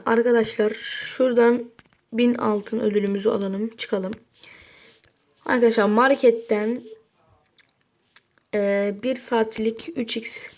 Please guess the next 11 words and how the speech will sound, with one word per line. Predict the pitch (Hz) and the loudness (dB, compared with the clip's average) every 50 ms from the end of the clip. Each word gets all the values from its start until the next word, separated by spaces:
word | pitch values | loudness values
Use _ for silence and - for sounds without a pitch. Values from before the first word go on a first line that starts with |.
| - - - - - | -20 -20 -20 -18 -10
puanı | - 226 220 220 220 - | -6 -4 -2 -2 -4 -4
alalım. | - 226 220 208 208 202 214 233 277 - _ _ _ _ _ - - - _ _ _ _ _ _ - - _ _ _ - | 0 0 2 2 2 0 -2 -4 -8 -12 _ _ _ _ _ -20 -20 -20 _ _ _ _ _ _ -16 -16 _ _ _ 2
Devreye | 226 220 214 214 208 196 | 2 4 4 2 0 -2
girdi | 208 202 233 240 220 214 226 220 214 220 | 0 2 2 2 4 6 4 4 4 4
ve | 233 233 233 233 - - - - - | 2 2 2 -2 -4 -8 -18 -16 0
puanımızı | - 277 254 240 226 220 214 196 214 | 2 2 2 2 0 -4 -4 -6 -6
kasmaya | - 262 247 240 - 226 220 214 214 233 247 247 - - _ _ _ _ - 214 208 | -2 -2 -2 -2 -2 -6 -4 -2 -2 -2 -4 -6 -12 -18 _ _ _ _ -8 -4 -4
başlayalım. | 214 214 208 - - 220 196 185 185 - - - - - _ _ _ - | -2 -4 -4 -6 -2 2 2 2 2 0 -8 -16 -20 -20 _ _ _ -18
Bismillah | 262 240 - - 220 220 214 208 208 - - - | -18 -16 -10 -8 -6 -4 -4 -4 -6 -8 -10 -6
diyoruz, | 208 196 196 196 208 220 240 247 - - - - _ - | -6 -6 -4 -2 -2 -2 -2 -2 -6 -14 -20 -20 _ -8
diyoruz, | 202 190 185 185 185 190 240 247 240 - - | -2 0 0 0 2 2 0 0 0 -6 -12